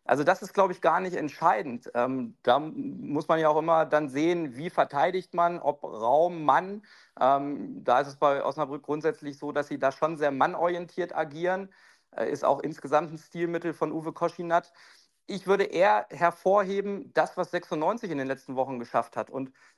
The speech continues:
ähm, ich hab ja alle Spiele gesehen, da hat sich wirklich was getan. Zum einen, äh, diese Bälle, die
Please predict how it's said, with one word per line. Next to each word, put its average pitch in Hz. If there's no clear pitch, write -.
ähm, 120
ich -
hab -
ja 147
alle 165
Spiele 160
gesehen, 151
da 123
hat 165
sich 151
wirklich 160
was 165
getan. 160
Zum 147
einen, 185
äh, 127
diese 139
Bälle, 147
die 160